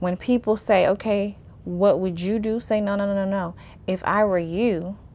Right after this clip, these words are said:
based off your knowledge on that person, you would say, "If I were you, I would do this. But I, as Tiffany, wouldn't have done that at all.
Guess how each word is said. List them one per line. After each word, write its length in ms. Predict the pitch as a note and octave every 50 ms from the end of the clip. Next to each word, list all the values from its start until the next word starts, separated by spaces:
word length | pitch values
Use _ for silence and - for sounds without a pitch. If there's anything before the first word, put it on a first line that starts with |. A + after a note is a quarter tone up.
| - - - - - - - - - - -
based 320 | F#3+ A3 C4+ E4+ - -
off 200 | E4 D4+ C#4 -
your 120 | C4+ C4+
knowledge 400 | B3+ A#3+ A#3 B3 B3+ A#3+ A3+ A3
on 140 | A3 G#3+ G#3
that 160 | G3 F#3+ -
person, 540 | - - G#3+ G#3 G#3 G3+ - - F3 E3 E3+
you 200 | E3+ F#3 G#3 A3+
would 140 | A#3 G#3 G3+
say, 260 | G3+ - G3 F3+ E3+
"If 100 | F3+ F3 -
I 220 | - - G#3 B3 C4
were 140 | B3 G3+ F3
you, 600 | E3+ D#3+ D#3+ F3+ A3 A#3 G3 D#3 - - - - - - - - - - - - - - - - - - -
I 180 | F#3+ G#3+ A3
would 180 | G#3 F#3+ F3 E3
do 140 | - E3+ E3
this. 600 | E3+ F3+ F#3+ F#3 - - - - - - - - - - - -
But 200 | - G3 - - - - -
I, 520 | - A3 C4 C#4 B3 G3+ F#3 F#3 F#3+ F#3+ -
as 320 | - - F#3 F#3+ - - -
Tiffany, 600 | - - D4 D#4+ - - G3+ F#3+ F3+ F3 F3 F3 - -
wouldn't 340 | - G3 G3+ G#3 G3 F#3 F#3+
have 200 | G3 F#3 F3+ F3
done 200 | E3+ E3+ E3 E3
that 160 | E3 D#3+ -
at 120 | - - -
all. 440 | - A#3 A#3 F#3+ E3+ - - -